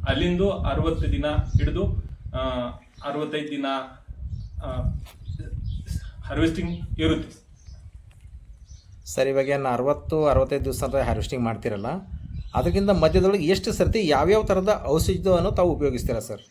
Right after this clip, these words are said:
Speaker 1: ಕ್ಲೈಮೇಟ್ ಮೇಲೆ ಔಷಧಿಗಳು ಉಪಯೋಗ ಸ-, ಕ್ಲೈಮೇಟ್ ಮೇಲೆ ಹೋಗುತ್ತೆ. ಕ್ಲೈಮೇಟ್, ಕ್ಲೈಮೇಟ್ ಕ್ರಾಪ್ ಫೇವರ್‌ನಲ್ಲಿ ಇದ್ದಿದ್ದರೆ ಒಂದೆರಡು ಸ್ಪ್ರೇನಲ್ಲೇ ಕ್ರಾಪ್ ಬಂದ್ಬಿಡುತ್ತೆ. ಕ್ಲೈಮೇಟ್ ಅದರ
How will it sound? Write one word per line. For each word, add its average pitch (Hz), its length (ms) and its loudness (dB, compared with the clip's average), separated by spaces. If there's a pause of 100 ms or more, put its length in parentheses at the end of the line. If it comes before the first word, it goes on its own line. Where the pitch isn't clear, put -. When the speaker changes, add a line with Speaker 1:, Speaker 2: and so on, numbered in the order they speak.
(1400)
Speaker 1:
ಕ್ಲೈಮೇಟ್ 160 520 -4
ಮೇಲೆ 180 300 -6
ಔಷಧಿಗಳು 170 580 -8
ಉಪಯೋಗ 160 340 -8
ಸ-, - 380 -10
ಕ್ಲೈಮೇಟ್ 156 440 -4
ಮೇಲೆ 151 140 -4
ಹೋಗುತ್ತೆ. 127 380 -8
ಕ್ಲೈಮೇಟ್, 143 800 -6
ಕ್ಲೈಮೇಟ್ 170 640 -6
ಕ್ರಾಪ್ 156 340 -2
ಫೇವರ್‌ನಲ್ಲಿ 160 560 -4
ಇದ್ದಿದ್ದರೆ 104 640 -4 (140)
ಒಂದೆರಡು 160 420 -4
ಸ್ಪ್ರೇನಲ್ಲೇ 170 920 -6 (160)
ಕ್ರಾಪ್ 151 300 0
ಬಂದ್ಬಿಡುತ್ತೆ. 131 560 -6 (580)
ಕ್ಲೈಮೇಟ್ 160 520 0 (180)
ಅದರ 156 200 -4